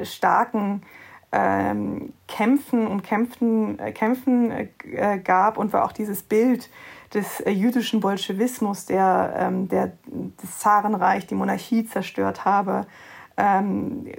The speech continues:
von, von vielen kultiviert wurde und die dann auch Karriere gemacht haben nachher in der, ähm, also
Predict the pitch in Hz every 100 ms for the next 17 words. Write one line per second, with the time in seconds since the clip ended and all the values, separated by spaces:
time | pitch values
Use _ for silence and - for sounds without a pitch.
0 | - - - 202 190 190 214 196 208 196
1 | 196 208 196 196 240 - 214 208 208 196
2 | 190 190 190 - 196 190 190 185 - -
3 | 190 208 214 190 190 185 - 190 170 170
4 | - 175 - 202 202 - - - - -
5 | - 190 190 185 185 185